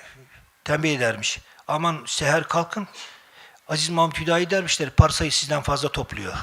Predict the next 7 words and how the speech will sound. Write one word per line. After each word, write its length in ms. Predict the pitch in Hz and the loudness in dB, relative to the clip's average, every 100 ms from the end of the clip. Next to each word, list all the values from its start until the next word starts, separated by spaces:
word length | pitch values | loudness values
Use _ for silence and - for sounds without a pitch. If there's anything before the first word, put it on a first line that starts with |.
| - - | -12 -14
diye. 240 | 107 98 - - - - | -10 -10 -14 -20 -20 -14
Onlara 280 | - 143 147 | -6 -2 -2
teşvik 440 | - 143 - - - | 0 -2 0 -2 -4
olsun 320 | 120 - 92 | -4 -6 -8
diye. 140 | 87 - - _ - - _ _ - - - _ _ _ | -10 -10 -12 _ -20 -20 _ _ -20 -20 -20 _ _ _
Böyle, 340 | 143 131 165 165 - 135 | -6 -2 -4 -6 -12 -16
e, 420 | 165 147 131 131 | -12 -10 -10 -12